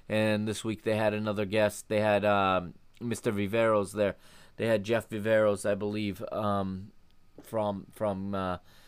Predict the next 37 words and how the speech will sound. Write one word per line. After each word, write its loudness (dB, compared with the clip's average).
Toronto 2
there 2
with -2
them. -2
Uh, 4
very 6
good 2
show. 4
They 2
break 0
down 2
the -2
match -4
great. 0
You -4
know, 0
Mario 0
uses -4
some -6
great 0
graphics 0
that 0
he -4
puts -8
together. -2
Um, -2
they 0
do 0
it 2
in 0
a -2
video 0
format. -4
Check -2
them 2
out. 2
Azagias, 4